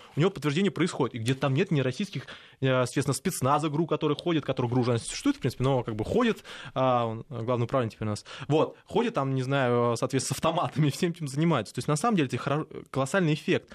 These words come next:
А, и, э, британские, как и целый ряд других средств массовой информации, сами в этом виноваты. В что, э, какое происходило накач-, накачка атмосферы? В М-, в Российской Федерации з-,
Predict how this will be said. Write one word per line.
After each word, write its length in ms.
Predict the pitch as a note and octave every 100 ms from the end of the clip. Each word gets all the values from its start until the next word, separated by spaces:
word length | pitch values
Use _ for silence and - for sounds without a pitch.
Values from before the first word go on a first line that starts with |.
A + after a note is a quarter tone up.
| - - - -
А, 180 | B2+ B2
и, 320 | C3 C#3+ C3
э, 540 | B2 B2 B2 A#2+ A#2 A2+
британские, 680 | A2 A2+ B2 C3 B3 C4
как 140 | B2+ B2+
и 20 |
целый 160 | D3 C#3+
ряд 180 | A#2+
других 300 | A#2+ C3 C3
средств 180 | - A#2+
массовой 280 | B2 B2 A#2
информации, 480 | - - B2+ A#2+ A#2
сами 240 | F3 B3+
в 60 | F#3+
этом 200 | F#3 E3
виноваты. 380 | D3 E3+ A#2 - - - - -
В 80 | -
что, 340 | - A#3 D#3 -
э, 320 | B2 A#2+ A#2+
какое 200 | C3+ A#3+
происходило 420 | A#3 C3+ - D3 F#3+
накач-, 360 | C3+ E3+ - C#3
накачка 380 | C3+ D3 D#3 C3+
атмосферы? 540 | C3+ C3 - A2+ A2 - _
В 20 |
М-, 180 | G#2+ A2+ -
в 100 | A2
Российской 360 | G2+ A#2 -
Федерации 560 | - A2 A2+ A#2 - A2+
з-, 180 | G2+